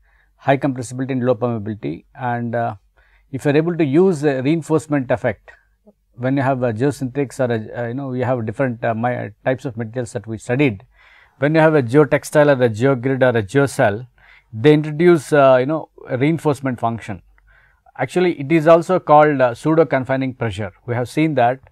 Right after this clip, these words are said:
when you put a reinforcement, uh, in the, uh, reinforced soil, like, if you apply pressure, there is some, uh, it's similar to, like, it doesn't, uh, strain much because there is some resistance because of the friction. So, that we call it a pseudo confinement.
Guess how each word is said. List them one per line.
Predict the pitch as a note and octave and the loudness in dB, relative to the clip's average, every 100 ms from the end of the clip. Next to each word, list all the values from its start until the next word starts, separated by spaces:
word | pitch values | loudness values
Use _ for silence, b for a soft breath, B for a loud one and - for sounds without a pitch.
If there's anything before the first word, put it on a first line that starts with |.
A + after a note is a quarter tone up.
| b b b - | b b b -6
when | B2 C3 | -2 0
you | B2+ | -2
put | A#2 C#3+ | -2 -2
a | D3+ | 0
reinforcement, | C3+ C#3+ C3+ C#3+ C#3 C#3+ C3+ B2 | 0 -2 0 -2 -2 -4 -4 -2
uh, | B2 A2+ - | -2 -2 -4
in | A#2+ | -6
the, | A#2 A2+ G#2+ G#2+ - | -4 -4 -6 -10 -12
uh, | - - - | -12 -12 -6
reinforced | A#2+ C3 C#3 B2 | -4 -2 -2 -4
soil, | - C3+ C3 G2 - b b - | 2 4 4 0 -10 b b -8
like, | A#2+ A#2 | -8 -6
if | G#2 | -6
you | |
apply | F#2+ B2+ - F3 | -6 -4 2 4
pressure, | C#3+ C#3+ B2+ D3+ A#2+ - b b _ | 4 2 6 6 6 2 b b _
there | A#2+ D3 | -2 2
is | D#3 - | 2 2
some, | D3+ D#3+ E3+ D#3+ | 2 2 0 -2
uh, | D3+ C#3+ | 2 2
it's | C#3 C3+ | 0 -4
similar | - D#3 E3 D#3+ | -4 2 4 4
to, | E3 | 2
like, | D3 C#3 C3 | 2 2 -2
it | C3 | 4
doesn't, | D3 E3+ D3+ C#3+ | 6 6 4 -2
uh, | B2 | -4
strain | - C#3 D3+ C#3 | -4 0 2 2
much | A#2 C3+ G2 - - | 2 0 -2 -8 -16
because | B2 B2+ B2+ | -10 -6 -4
there | B2 | -4
is | A2 | -2
some | C3 | -2
resistance | A#2+ B2 C#3+ - D3+ C#3+ | 0 -2 -2 -2 -2 -2
because | - A#2+ B2 | -8 -8 -4
of | A#2+ | -4
the | A2+ A2 | -4 -6
friction. | - B2+ - G#2+ F2 b b b | -6 -6 -6 -6 -8 b b b
So, | _ D#3+ | _ 0
that | B2+ E3 E3 | 6 6 4
we | D#3 | 2
call | D3+ D3+ | 4 4
it | C#3 | 2
a | C3+ | -2
pseudo | - D3+ D#3+ | -2 0 2
confinement. | C#3+ A#2+ B2 G#2+ G2+ G2 | 0 -2 -4 -4 -8 -12